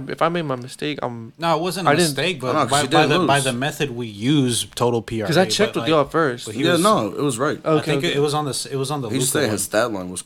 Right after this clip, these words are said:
Speaker 2: was
Speaker 3: closer.
Speaker 2: on the Luka one.
Speaker 1: Oh, okay, okay.
Speaker 2: So.
Speaker 1: But that's what I was saying. That's why I went, 'cause it's so hard, bro. Like,
Speaker 2: Yeah,
Speaker 1: I
Speaker 2: I know.
Speaker 3: Nah, I think we
Speaker 1: and
Speaker 3: gotta stick to it. We already did P R A. We should just stick to
Speaker 2: Okay.
Speaker 3: P R A, unless,
Speaker 1: Yeah.
Speaker 3: unless they guess
Speaker 1: Unless they get
Speaker 3: exact
Speaker 1: it exactly.
Speaker 3: on the
Speaker 2: Yeah, yeah.
Speaker 3: dot, like,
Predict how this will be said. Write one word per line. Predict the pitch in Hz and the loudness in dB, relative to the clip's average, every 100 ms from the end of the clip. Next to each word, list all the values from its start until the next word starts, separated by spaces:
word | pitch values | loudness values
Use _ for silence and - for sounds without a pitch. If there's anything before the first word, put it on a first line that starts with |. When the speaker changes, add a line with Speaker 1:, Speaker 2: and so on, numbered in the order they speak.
| - | -6
Speaker 2:
was | 117 | -2
Speaker 3:
closer. | 117 | 2
Speaker 2:
on | 131 | 0
the | 110 | 0
Luka | 98 117 - | -4 -6 -6
one. | 90 90 90 _ _ _ _ | -10 -12 -16 _ _ _ _
Speaker 1:
Oh, | 147 143 139 127 | -2 2 2 0
okay, | 123 123 | -4 -8
okay. | 117 113 - 151 | -10 -12 -20 -18
Speaker 2:
So. | - 85 80 87 - | -18 -16 -18 -16 -6
Speaker 1:
But | 160 | -2
that's | 175 | 2
what | 180 | 2
I | |
was | 156 | 2
saying. | - 180 165 143 | 2 0 0 -2
That's | 131 147 | -4 -2
why | 156 | -2
I | |
went, | 147 135 113 _ | -2 -4 -8 _
'cause | - - | -12 -12
it's | - | -8
so | - 165 | -6 -6
hard, | 127 143 156 131 | -6 -2 -2 0
bro. | 139 139 | 0 0
Like, | 131 - | -2 -4
Speaker 2:
Yeah, | 127 | -2
Speaker 1:
I | 156 | -2
Speaker 2:
I | |
know. | 151 - - - | -2 -6 -12 -2
Speaker 3:
Nah, | 120 123 | 2 2
I | |
think | 170 | 2
we | 180 | 4
Speaker 1:
and | 160 | 4
Speaker 3:
gotta | 135 | 4
stick | 113 123 113 | 2 -2 -4
to | 117 110 | -2 -2
it. | |
We | 117 | 2
already | 139 120 | 2 0
did | 107 107 | -6 -6
P | - | 0
R | 110 107 | 2 4
A. | 107 | 2
We | 104 | 0
should | 101 95 | -2 -6
just | 92 - - | -8 -6 -6
stick | - 98 | -2 -2
to | 101 | -2
Speaker 2:
Okay. | 95 | 2
Speaker 3:
P | 107 | 2
R | 104 | 2
A, | 107 - | -2 -4
unless, | 107 120 135 151 | -2 4 4 4
Speaker 1:
Yeah. | 143 131 | 2 0
Speaker 3:
unless | 139 143 147 139 | 0 2 2 2
they | 120 117 | 0 -6
guess | 98 110 107 92 | -6 -6 -6 -6
Speaker 1:
Unless | 151 151 175 | 0 2 4
they | 208 | 4
get | 170 | 4
Speaker 3:
exact | 180 | 4
Speaker 1:
it | 185 | 4
exactly. | 165 120 135 135 110 | 2 2 2 2 0
Speaker 3:
on | 123 | -4
the | |
Speaker 2:
Yeah, | 110 | -4
yeah. | |
Speaker 3:
dot, | 104 107 98 - | -2 -2 -2 -6
like, | 92 98 | -12 -12